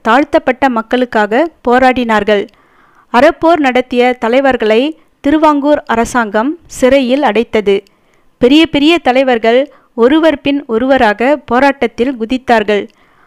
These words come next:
அடுத்தடுத்து பத்தொன்பது தலைவர்கள் சிறைக்கு சென்றார்கள். இதனால் போராட்டம் நின்றுவிட்டது. ஜார்ஜ் ஜோசப், குரூர் நீலகண்ட நம்பூதிரி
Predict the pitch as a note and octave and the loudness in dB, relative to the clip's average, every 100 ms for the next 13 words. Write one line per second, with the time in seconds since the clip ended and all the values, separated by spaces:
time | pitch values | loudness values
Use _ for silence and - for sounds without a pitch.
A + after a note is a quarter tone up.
0 | _ - B3 D#4 F#4 C#4 C4 B3+ C#4+ C#4+ | _ -4 -2 0 2 0 0 0 0 -2
1 | - _ - A#3 - D#4+ D4+ C#4 D#4 C#4+ | -8 _ -2 -2 0 2 2 0 0 0
2 | A#3 B3 A#3 G#3+ A3+ D4+ - - B3+ C#4 | 0 0 0 0 -2 -2 -6 -2 0 0
3 | C#4 C#4 A#3 A3+ A#3 G#3+ G#3 G3 A3 _ | -2 -6 -6 -4 0 0 0 -4 -6 _
4 | _ _ _ A3+ C#4 B3 B3 E4 - - | _ _ _ -2 0 2 0 0 -4 0
5 | B3+ C#4+ B3 A3+ C4 A#3 A#3+ B3+ A#3 G#3+ | 2 2 0 -4 -4 -4 -2 -4 -2 -4
6 | G3+ G3 A#3 - _ _ _ _ _ _ | -2 -2 -2 -10 _ _ _ _ _ _
7 | - - - - - A3 - A#3+ D4+ D#4+ | -20 -20 -20 -20 -20 -8 0 2 2 0
8 | D4 B3+ A#3+ B3+ - C#4 F4 - _ _ | -10 -4 0 2 2 0 0 -6 _ _
9 | _ _ - C#4+ E4 F4+ - A3+ C#4 D4 | _ _ -2 2 2 2 -2 -2 0 2
10 | C4+ B3+ C#4+ B3 A3+ A#3+ A#3+ A#3 A3 | 0 -2 -2 -2 -2 -2 0 -2 -2